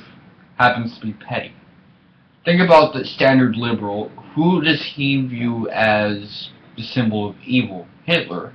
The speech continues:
And Hitler was the forefront of the Third Reich, the German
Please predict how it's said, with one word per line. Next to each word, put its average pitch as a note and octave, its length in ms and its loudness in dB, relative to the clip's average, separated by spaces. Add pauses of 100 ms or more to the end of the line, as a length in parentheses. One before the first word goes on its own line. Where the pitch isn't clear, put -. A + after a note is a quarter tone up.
And G#2+ 100 -8
Hitler C#3+ 380 0
was A#2 600 -6 (1500)
the B2+ 260 -2
forefront B2+ 720 0 (800)
of G#2+ 440 0 (100)
the A#2+ 240 -6
Third B2+ 300 2
Reich, A2 500 -2 (800)
the A2 160 -6 (160)
German B2+ 920 0